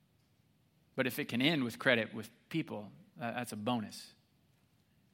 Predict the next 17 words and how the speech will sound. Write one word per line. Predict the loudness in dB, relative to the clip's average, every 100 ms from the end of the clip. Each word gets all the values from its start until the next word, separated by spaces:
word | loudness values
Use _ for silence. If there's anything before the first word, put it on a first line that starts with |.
| _ _ _ _ _ _ _ _
So | 8
I | 8 8
totally | 6 6 6 4
understand | 4 0 -2 -2 -2
how | -2 -2
the | -2
Pharisees | 0 2 2 -2 -6 -6
would | -6 -4
stop | 0 0 2
washing | 2 2 0 -4
their | -4
faces | -2 -2 -2 -6
and | -8
stop | -4 -4 -4
combing | -2 0 0
their | -2
hair, | -2 -2 -4